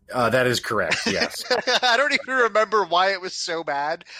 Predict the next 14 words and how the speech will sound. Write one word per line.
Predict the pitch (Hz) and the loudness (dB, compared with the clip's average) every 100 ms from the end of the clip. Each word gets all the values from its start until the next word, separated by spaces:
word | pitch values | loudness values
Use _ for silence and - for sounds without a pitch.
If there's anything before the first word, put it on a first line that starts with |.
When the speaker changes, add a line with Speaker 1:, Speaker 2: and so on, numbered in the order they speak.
| - - | -18 0
Speaker 2:
All | 175 | 2
I | 202 | 4
remember | 208 196 190 | 4 2 0
is | 170 - | 0 -4
even | 202 214 220 214 | -4 -4 -2 -2
in | 190 | -4
an | 190 | -4
era | 165 180 165 | -2 0 0
where | 143 151 | 0 -2
I | 151 165 | 0 0
would | 147 127 147 143 | -2 -6 -6 -4
not | 147 143 139 | -2 -4 -4
return | 143 156 139 | -10 -10 -10
games, | 123 120 117 98 92 104 - | -10 -10 -10 -14 _ -18 -18